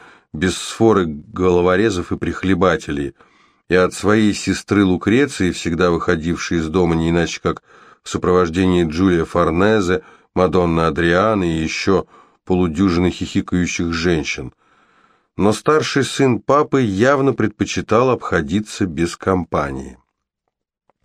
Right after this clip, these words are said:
Точно так же, как и я сам. Будучи по натуре своей одиночкой, я хорошо понимал других одиночек и знал, что они стараются довольствоваться обществом самих себя.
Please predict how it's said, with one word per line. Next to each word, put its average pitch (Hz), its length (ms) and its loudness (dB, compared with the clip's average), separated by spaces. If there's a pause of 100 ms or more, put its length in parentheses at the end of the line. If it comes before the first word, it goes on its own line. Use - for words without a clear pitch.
(680)
Точно 156 400 0
так 139 220 4
же, 104 100 -4
как 107 240 -2
и 113 40 2
я 107 200 2
сам. 73 460 -2 (720)
Будучи 131 420 0
по 113 100 0
натуре 123 400 4
своей 113 420 4
одиночкой, 107 760 0 (420)
я 110 140 2
хорошо 123 420 2
понимал 123 460 2
других 113 480 0
одиночек 87 640 0
и 82 40 0
знал, 87 400 0
что - 240 -4
они 82 160 0
стараются 85 640 -2
довольствоваться 82 840 -2
обществом 80 580 -6
самих 80 380 -6
себя. 73 420 -6